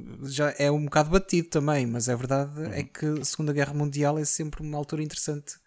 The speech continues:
Speaker 1: de, de se viver. De se viver,
Speaker 2: Sobreviver,
Speaker 1: salvo
Speaker 2: sim.
Speaker 1: seja, <laughs> de,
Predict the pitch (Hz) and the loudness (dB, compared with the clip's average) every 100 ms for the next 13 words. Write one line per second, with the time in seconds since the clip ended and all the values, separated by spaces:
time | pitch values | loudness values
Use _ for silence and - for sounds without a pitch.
0 | _ - - - - 147 143 151 151 147 | _ -20 -20 -20 -10 -6 0 2 2 0
1 | 151 151 147 - 156 151 151 123 - _ | -2 -2 0 0 0 0 2 2 -2 _
2 | _ _ - - - - 131 - 131 139 | _ _ -8 -8 -8 -4 2 4 6 6
3 | 170 165 120 - 143 113 - 127 - 165 | 6 4 4 6 4 4 0 2 4 2
4 | 143 139 135 117 | 2 0 0 0